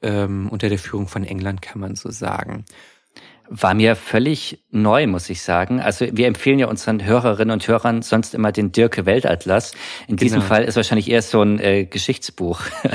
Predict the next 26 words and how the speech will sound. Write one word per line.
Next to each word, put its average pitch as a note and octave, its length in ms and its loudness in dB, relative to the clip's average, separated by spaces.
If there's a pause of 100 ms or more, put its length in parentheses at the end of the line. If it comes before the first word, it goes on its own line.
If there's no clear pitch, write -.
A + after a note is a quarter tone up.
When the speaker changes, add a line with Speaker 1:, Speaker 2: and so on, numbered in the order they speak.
(260)
Speaker 1:
Ja, C3+ 340 6
Speaker 2:
<laughs> - 40 4
Speaker 1:
das F#3 140 4
Speaker 2:
ähm, F#2+ 120 0
Speaker 1:
auch, G#2+ 180 2
Speaker 2:
äh, - 20 -4
Speaker 1:
aber - 160 0
Speaker 2:
zielführender G2+ 640 4
für G2+ 160 -2
diese G#2 220 2
Folge. G#2 440 0 (480)
Weil G#2+ 280 4
es - 200 -4
ist - 220 -8
also G#2+ 240 0
auch G#2 140 0
d-, - 140 -8
der, G#2 420 4
die G#2 140 -2
Rolle A#2 260 4
Kanadas G2+ 600 0
im G#2 60 -4
Ersten G2 340 -4
Weltkrieg G2 540 -2
war E2+ 140 0
mir, F2+ 220 0